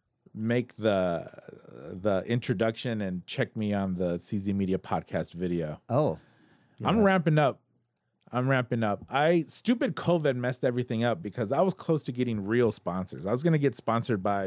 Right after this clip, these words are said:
Speaker 1: a travel agency. Like, one of these travel search sites.
Speaker 2: Oh.
Speaker 1: And they were gonna give me, like, a lot of travel vouchers. And then, then everything shut down, and I didn't wanna have guests come over. And if, I mean,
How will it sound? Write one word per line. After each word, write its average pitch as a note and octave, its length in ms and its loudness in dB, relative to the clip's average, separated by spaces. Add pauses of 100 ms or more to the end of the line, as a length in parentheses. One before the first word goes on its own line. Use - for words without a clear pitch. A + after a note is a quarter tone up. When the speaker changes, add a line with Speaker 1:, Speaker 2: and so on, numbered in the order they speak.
(100)
Speaker 1:
a F2 80 -6
travel G2 480 -4
agency. - 480 -10 (1400)
Like, G#2 400 -2
one A#2+ 140 2
of A#2 80 0
these G#2+ 400 -2
travel G#2+ 420 2
search A2 360 -4
sites. A2+ 480 -2
Speaker 2:
Oh. A#3 220 -2 (340)
Speaker 1:
And F#2+ 180 -4
they B2+ 60 6
were G#3 120 6
gonna B2 160 2
give G#2 160 -2
me, F#2 280 -2 (200)
like, F#2 220 -8
a F#2+ 80 -8
lot G#2+ 320 0
of F2+ 120 -12
travel F#2+ 360 -4
vouchers. D#2 600 -10 (640)
And G#2+ 160 -4
then, A2 360 0 (1040)
then C#3+ 460 0
everything D#3 380 2
shut C#3 300 2
down, A#2 480 0
and G#2 160 -2
I G#2+ 80 -2
didn't A#2 380 -4
wanna A2 360 -2
have F#2+ 340 -4
guests F#2 260 -4
come F#2+ 220 -4
over. F#2 420 0
And D#2+ 220 -4
if, - 160 -14
I F2 80 -8
mean, D2+ 180 -12